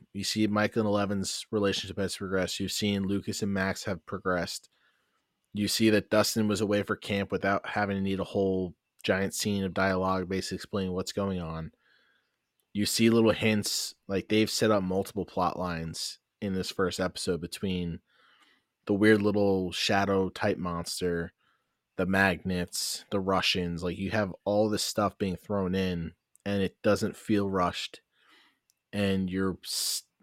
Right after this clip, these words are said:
basically at the end of the episode, you're waiting for more. Like, it builds up a lot of suspense and definitely cliffhanger-ish type episode. So I,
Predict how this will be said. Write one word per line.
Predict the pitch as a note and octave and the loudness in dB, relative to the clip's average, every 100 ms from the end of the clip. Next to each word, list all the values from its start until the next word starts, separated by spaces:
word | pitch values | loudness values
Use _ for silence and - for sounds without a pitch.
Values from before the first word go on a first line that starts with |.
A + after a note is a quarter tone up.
| _ | _
basically | A2+ G#2+ - A#2 | 4 4 4 4
at | G#2+ | 4
the | G#2 | 4
end | G2+ | 2
of | F#2+ | 0
the | F2 | -2
episode, | F#2 - F#2+ | -2 -2 -2
you're | F2 F#2+ F2 _ - | 0 -2 -4 _ -4
waiting | F#2+ F2+ E2+ | -2 0 -4
for | - | -6
more. | E2+ E2 C#2+ - - A2 - | -8 -8 -8 -10 -14 -20 -10
Like, | E2 D#2+ _ _ _ _ _ _ | -8 -8 _ _ _ _ _ _
it | - G#2 | -6 2
builds | A#2 G#2+ F#2+ | 4 6 4
up | F#2+ | 0
a | |
lot | G2 G2 F#2 | 0 2 0
of | |
suspense | - F2 - F#2+ F2+ E2 - | -2 -6 -4 -2 -2 -6 -6
and | F#2+ F2 E2+ E2+ - | -4 -4 -4 -8 -4
definitely | G2+ G2 F#2 | -2 0 -2
cliffhanger-ish | - F#2+ - G2 G2 G2+ G2+ G#2 - - - _ _ _ _ | -2 -4 -2 -4 -2 -2 -2 -2 -2 -6 -10 _ _ _ _
type | - A2 | -2 0
episode. | A2 A2 - B2+ B2+ C3 _ _ _ _ - - - - _ _ _ - | 2 -2 0 2 2 -2 _ _ _ _ -20 -20 -20 -20 _ _ _ -14
So | - G#2 F#2+ | 2 4 6
I, | F2+ | 6